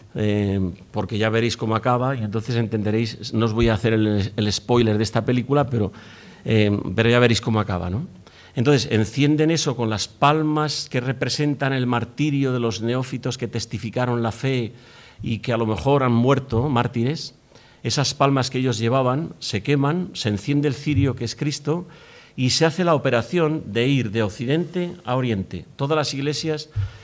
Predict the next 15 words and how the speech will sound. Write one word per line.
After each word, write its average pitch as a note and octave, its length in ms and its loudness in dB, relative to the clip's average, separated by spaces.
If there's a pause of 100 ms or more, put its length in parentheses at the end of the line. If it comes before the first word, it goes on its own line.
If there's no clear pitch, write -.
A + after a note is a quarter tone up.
(120)
yo B2 120 4
ahora C3+ 100 4
estoy C3+ 300 -2
emocionado B2 680 2
con A#2+ 120 -2
un A#2+ 120 0
libro A#2+ 220 -2
que A2+ 140 -2
acabo A#2 240 0
de A2+ 80 2
leer A#2 160 2
de A2 160 -2
Hein, B2 220 2
que A2+ 220 -2
es - 200 -6